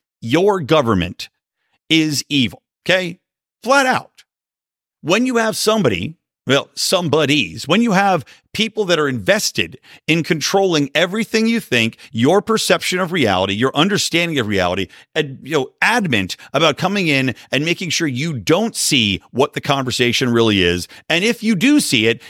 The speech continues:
instantaneously trying to get in there and subvert it or mislead you down a different path by using accusations, false information, confusing tactics,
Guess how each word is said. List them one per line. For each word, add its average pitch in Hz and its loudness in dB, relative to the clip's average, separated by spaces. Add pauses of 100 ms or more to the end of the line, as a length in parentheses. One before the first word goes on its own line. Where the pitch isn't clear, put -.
(140)
instantaneously 202 -2
trying 160 0
to 131 -6
get 156 -2
in 165 -6
there 151 2
and 123 -2
subvert 156 0
it 107 0 (200)
or 147 4
mislead 151 -2
you 101 -2
down 147 0
a 156 0
different 170 -4
path 117 0 (140)
by 131 0
using 127 0 (200)
accusations, 131 0 (160)
false 185 0
information, 107 2 (220)
confusing 151 -2
tactics, 110 0